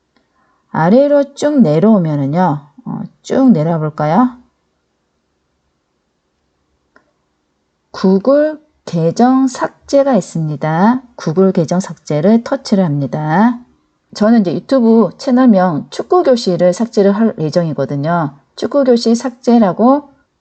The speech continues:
문구 보이시고요. 아래로 내려오면은요,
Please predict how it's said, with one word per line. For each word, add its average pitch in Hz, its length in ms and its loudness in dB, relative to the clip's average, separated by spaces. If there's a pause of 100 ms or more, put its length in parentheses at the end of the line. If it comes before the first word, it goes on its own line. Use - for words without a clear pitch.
(120)
문구 196 400 2
보이시고요. 160 880 -2 (1300)
아래로 202 440 2
내려오면은요, 165 1080 0